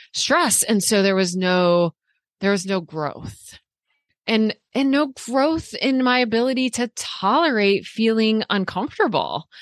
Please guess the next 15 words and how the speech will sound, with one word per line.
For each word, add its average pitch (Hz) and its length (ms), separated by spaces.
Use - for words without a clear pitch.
right? 185 280
That's 220 240
another 208 600
important 185 580
muscle 175 520
to 190 160
grow, 165 400
right? 160 300
The 190 100
ability 165 600
to 165 140
tolerate 156 720
feeling 160 540
uncomfortable. - 880
So 202 580